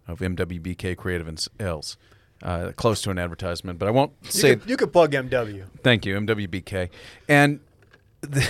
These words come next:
Speaker 1: we went because we're, we've been talking to some folks who, uh, own a, uh,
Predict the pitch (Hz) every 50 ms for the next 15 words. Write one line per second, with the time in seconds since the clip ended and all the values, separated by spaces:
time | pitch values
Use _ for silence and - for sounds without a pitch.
0 | - - - _ - - - 135 139 147 143 165 175 175 - 147 135 - 143 131
1 | 110 107 113 113 107 107 - 123 117 107 98 101 110 107 104 120 135 135 139 -
2 | 135 117 110 - - 120 107 - - 104 95 - 131 135 139 127 - - - -
3 | - - - _ _ _ - 113 107 104 104 107 - - 104 98 98 - - 120
4 | 117 117 117 117 117 117 - 98 104 101 98 95 95 95 - _ _ _ _ _
5 | _ _ _ _ _ _ _ _ _ _ - 95 90 90 92 90